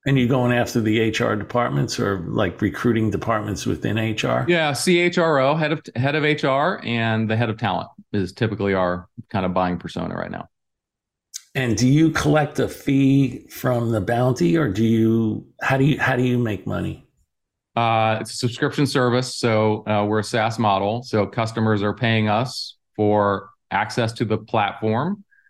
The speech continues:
Speaker 2: Um, we, right now we have an unlimited campaign threshold. So any, you know, customers can join and give us as many jobs as they'd like.
Speaker 1: Hmm.
Speaker 2: Um, and they're buying this opportunity for this kind of network effects to take place, but also workflow automation.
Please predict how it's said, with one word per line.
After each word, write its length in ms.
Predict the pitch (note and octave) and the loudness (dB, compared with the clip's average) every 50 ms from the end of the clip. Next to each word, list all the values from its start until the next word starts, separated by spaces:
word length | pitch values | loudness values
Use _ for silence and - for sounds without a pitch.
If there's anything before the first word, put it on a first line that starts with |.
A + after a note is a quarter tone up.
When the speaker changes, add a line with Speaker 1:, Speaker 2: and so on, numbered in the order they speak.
| _ _ _ _ _ _ _ - | _ _ _ _ _ _ _ -4
Speaker 2:
Um, 500 | G#2 G2 G2 G2+ G2 G2 F#2+ - A2+ _ _ _ _ _ _ _ - | -2 0 2 2 2 0 -2 -6 -8 _ _ _ _ _ _ _ -8
we, 200 | F#2+ F#2+ A2+ A2+ | -4 -2 -2 0
right 240 | A2 A#2+ A#2 A#2 A#2 | 2 2 2 4 4
now 220 | A#2 A#2 A#2 A#2 | 2 2 2 2
we 120 | A2+ A2+ | 2 2
have 240 | A2+ A2 A2 G#2+ F#2 | 2 2 2 0 0
an 160 | G#2+ G#2+ G#2 - - | -2 -4 -4 -2 0
unlimited 840 | B2 B2+ B2+ B2 B2 B2+ B2+ B2+ B2+ A#2+ A#2+ G#2+ A2+ A2 G#2 G#2 | 0 2 4 4 4 4 4 4 4 4 2 2 0 0 -2 -2
campaign 960 | - - C3 A#2+ A#2 A2+ A2 A2 A#2 A#2+ A#2+ A#2+ A#2 A2+ G#2+ G2+ G#2+ A2 A2 A2 | -6 -4 -2 0 2 2 0 0 0 0 2 2 2 2 2 2 0 -2 -4 -4
threshold. 560 | - A2+ A2 A2 A2+ - G2+ F#2+ G2 G#2+ G#2+ - | -2 -2 -2 -2 -2 -2 -2 0 0 -2 -2 -2
So 140 | - G#2 G#2 | -2 -2 -2
any, 340 | - G#2 A2+ A2+ A2+ A2+ - | 0 0 0 2 0 0 0
you 80 | G#2 | -2
know, 100 | G2 G2 | -2 -2
customers 460 | G2+ - A2+ A2 A2 - G#2+ G#2 F#2+ | -2 -2 -4 -4 -2 -2 -4 -4 -2
can 160 | - - G2+ F#2+ | -2 -2 -4 -2
join 360 | F2+ G2+ G#2 G#2 A2 A#2 A#2+ | -2 -2 -2 0 0 0 0
and 240 | G#2 G2+ G2 F2+ F2+ | 0 -2 -2 -4 -2
give 160 | G#2+ G#2 F#2+ | -4 -2 -2
us 120 | G2 F#2+ - | -2 -2 -4
as 100 | G2 F2+ | -2 -2
many 180 | G2+ G#2 G#2 F#2+ | 0 0 0 0
jobs 320 | F2 F#2+ F2+ G2 G2 G2 | 0 -2 -2 -2 -2 -2
as 80 | G2+ F2 | -4 -2
they'd 220 | G2 F#2+ F#2 F#2+ | -2 -2 -2 -2
like. 320 | F#2 F2 G2 C3 F#3 F#3 - _ _ _ _ _ _ - - | -2 -2 -2 -2 -4 -6 -8 _ _ _ _ _ _ -12 -6
Speaker 1:
Hmm. 140 | G#2 A2 G2 E2 D2+ - _ _ | -4 -4 -4 -4 -8 -14 _ _
Speaker 2:
Um, 400 | - G2 G2 G2+ G2+ G2+ G2 _ _ _ _ _ _ _ - | -2 0 0 0 0 -2 -4 _ _ _ _ _ _ _ 0
and 180 | A2+ A#2+ B2 | 2 4 4
they're 80 | B2 A#2+ | 4 2
buying 720 | G#2+ C3 C3+ C#3+ D#3+ F3 D#3 C3 A#2 A2+ A2 G#2+ G#2+ A2 - | 2 2 0 2 2 2 2 2 2 2 2 0 -2 -2 -2
this 200 | A2+ A#2 A2+ - | -4 -2 0 0
opportunity 640 | B2 A#2+ A#2 - A#2+ A2+ - C3+ B2+ A#2+ B2 A#2+ A#2+ | 0 0 0 -2 -6 -4 0 0 2 2 4 2 0
for 320 | A2+ - - A#2 A2 A2 A2 | 0 0 0 2 4 4 4
this 220 | G2+ G#2+ G#2 G#2+ | 2 0 -2 0
kind 160 | - A#2+ G#2+ | -2 0 0
of 60 | G2 | 2
network 380 | G2 G#2 A2+ A#2 - A#2 A2 A2+ | 2 0 0 0 -2 -4 -2 -2
effects 480 | A#2 A2 - - G#2+ A2 A2 - - - | -4 -4 -2 -2 0 0 -2 -6 -14 -8
to 120 | _ B2 | _ -6
take 260 | A2+ - A#2+ A2+ A2+ A2+ | -2 0 0 0 0 -2
place, 300 | - A2 A#2 C#3 E3+ E3+ | -2 0 0 0 -2 -4
but 140 | - - A2 | -2 0 2
also 500 | G#2+ A2+ B2+ B2+ - - A2+ G#2 G2+ G2 F#2+ | 2 2 2 0 0 0 2 2 2 0 -2
workflow 380 | F#2+ G#2+ A#2 A#2 - - A2 | 0 -2 -2 -2 0 0 2
automation. 760 | G2+ G2+ F#2+ F#2 F#2 F#2 F2+ G#2 G2+ - - F2+ - - - | 2 2 2 2 0 0 0 -2 -2 -4 -6 -6 -6 -6 -8